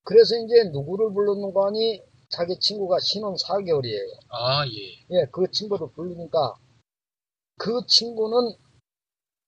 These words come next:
Speaker 1: 얼씨구나 좋다.
Speaker 2: 아, 드라이브도 하죠. 아, 드라이브 좀
Speaker 1: 예,
Speaker 2: 하고.
Speaker 1: 예, 야,
Speaker 2: <laughs>
Speaker 1: 네가
Speaker 2: 바람도
Speaker 1: 최고다.
Speaker 2: 쐬고.
Speaker 1: 네가 최고다.
Speaker 2: 이게 또 애를 낳고 나면
Speaker 1: 어.
Speaker 2: 이제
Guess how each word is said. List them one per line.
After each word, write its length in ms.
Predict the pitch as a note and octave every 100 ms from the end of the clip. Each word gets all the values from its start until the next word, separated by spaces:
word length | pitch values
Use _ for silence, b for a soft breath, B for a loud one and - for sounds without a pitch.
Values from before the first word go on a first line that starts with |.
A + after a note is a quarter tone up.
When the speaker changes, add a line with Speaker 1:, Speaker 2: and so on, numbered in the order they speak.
| _ _
Speaker 1:
얼씨구나 720 | - D#3+ - - - - G#3+ F3
좋다. 460 | E3+ - C#3 G#2+ _ _ -
Speaker 2:
아, 140 | G#2+
드라이브도 400 | B2+ B2 A2+ A2+
하죠. 220 | A#2 - -
아, 380 | - B2+ -
드라이브 240 | C3+ C#3 B2 F#3
좀 40 |
Speaker 1:
예, 100 | G#3
Speaker 2:
하고. 360 | B3 C4 C4 A3
Speaker 1:
예, 340 | F#3+ G3+ F#3 D#3+
야, 280 | D3 C3 C3
Speaker 2:
<laughs> 160 | C#3+
Speaker 1:
네가 200 | G3 G#3
Speaker 2:
바람도 280 | F3+ D#3+ D3+
Speaker 1:
최고다. 640 | - A3 F#3+ C#3 C#3 C#3
Speaker 2:
쐬고. 160 | B2 C3+
Speaker 1:
네가 180 | E3 F3
최고다. 560 | - F#3+ D#3+ B2+ A2 G2
Speaker 2:
이게 140 | C#3 -
또 120 | D#3+
애를 360 | D3+ F3+ F3+
낳고 240 | D#3 D3 F3+
나면 260 | F3+ F3
Speaker 1:
어. 20 |
Speaker 2:
이제 100 | E3